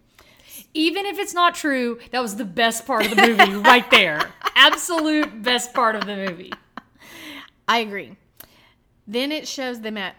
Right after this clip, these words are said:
Speaker 2: or it shows Harry at Pippa's wedding, and he's sad
Speaker 1: Mm-hmm.
Speaker 2: because Meghan didn't get to come because she's not royalty. She's not related to any of them. She's
Speaker 1: That's
Speaker 2: not
Speaker 1: not
Speaker 2: a
Speaker 1: actually true. We Googled that.
Speaker 2: Yeah.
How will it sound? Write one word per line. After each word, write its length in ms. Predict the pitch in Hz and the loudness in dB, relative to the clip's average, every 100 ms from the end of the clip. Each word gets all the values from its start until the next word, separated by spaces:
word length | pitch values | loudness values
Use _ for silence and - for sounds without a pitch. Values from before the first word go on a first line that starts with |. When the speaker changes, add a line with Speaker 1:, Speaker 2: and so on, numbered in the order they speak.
| 196 | -10
Speaker 2:
or 280 | 185 175 - | -8 -8 -10
it 60 | - | -12
shows 180 | 220 | -12
Harry 440 | - 214 226 202 175 | -12 -12 -8 -6 -8
at 80 | - | -10
Pippa's 320 | 175 156 165 | -14 -14 -12
wedding, 420 | 175 160 156 151 | -10 -10 -12 -16
and 160 | 165 170 | -16 -14
he's 220 | 196 190 | -14 -16
sad 600 | - 151 135 135 139 147 170 | -16 -14 -12 -14 -16 -20 -20
Speaker 1:
Mm-hmm. 380 | 226 220 233 185 | -18 -16 -14 -12
Speaker 2:
because 720 | 185 156 175 165 160 165 - _ _ _ | -12 -10 -10 -8 -10 -14 -20 _ _ _
Meghan 420 | 185 196 185 175 | -10 -8 -8 -12
didn't 200 | 175 160 156 | -14 -16 -16
get 140 | - | -16
to 80 | 160 | -18
come 480 | - 151 117 110 - _ | -16 -18 -20 -20 -20 _
because 320 | 185 175 190 | -16 -12 -12
she's 240 | 170 190 175 | -12 -14 -12
not 560 | 214 220 214 208 - _ _ _ _ 240 | -10 -8 -8 -10 -14 _ _ _ _ -8
royalty. 800 | 262 254 240 233 247 226 214 208 | -6 -4 -4 -6 -10 -10 -10 -12
She's 240 | - 185 | -14 -14
not 260 | 175 160 156 | -14 -14 -12
related 460 | 165 202 226 202 | -10 -8 -8 -8
to 100 | 214 | -10
any 280 | 208 196 196 | -14 -12 -12
of 180 | 190 185 | -12 -14
them. 500 | 185 180 175 170 175 | -14 -14 -14 -16 -18
She's 180 | - - | -20 -12
Speaker 1:
That's 260 | 240 247 185 | -6 -4 -4
Speaker 2:
not 100 | 170 | -4
Speaker 1:
not 180 | 190 185 | -2 0
Speaker 2:
a 40 | |
Speaker 1:
actually 360 | 170 185 - 170 | -2 -6 -8 -10
true. 320 | - 170 147 | -10 -10 -10
We 140 | 160 | -10
Googled 400 | 165 165 151 - | -6 -6 -6 -12
that. 280 | - - - - | -14 -14 -16 -14
Speaker 2:
Yeah. 200 | 196 | -12